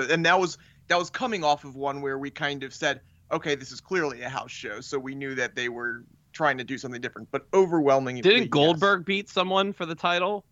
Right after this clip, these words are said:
Speaker 2: at one of these?
Speaker 1: Yes.
Speaker 2: Was it The Fiend or was it someone else?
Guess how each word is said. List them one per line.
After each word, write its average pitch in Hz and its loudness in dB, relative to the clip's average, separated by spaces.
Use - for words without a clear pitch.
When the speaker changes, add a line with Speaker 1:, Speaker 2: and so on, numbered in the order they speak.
Speaker 2:
at 160 -4
one 170 0
of 175 -2
these? 175 -4
Speaker 1:
Yes. 180 0
Speaker 2:
Was 139 -6
it 147 -12
The 135 -10
Fiend 170 -4
or 135 -2
was 117 -6
it - -16
someone 127 -4
else? 113 -10